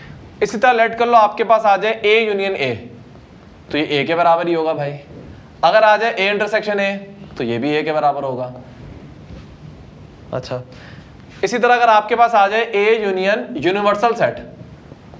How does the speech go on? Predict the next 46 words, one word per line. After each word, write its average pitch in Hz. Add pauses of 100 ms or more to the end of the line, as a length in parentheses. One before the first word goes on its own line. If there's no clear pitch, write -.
तो 180
देखो 233
जब 247
A 220
के 269
सारे 208
element 254
universal 202
के 214
अंदर 208
मौजूद 143
होंगे, 110 (880)
दो 165
set 214
का 233
जब 220
आप 220
universal 175
लेते 185
हो 208
तो 214
मतलब 196
होता 214
है 220
कि 220
आप 220
पहला 180
set 214
लिखो 220 (400)
फिर 196
दूसरे 185
set 202
के 208
element 190
लिखो, 160 (580)
लेकिन 175
A 214
के 247
तो 247
सारे 247
element 254
universal 220
के 214
अंदर 208
मौजूद 156
हैं, 151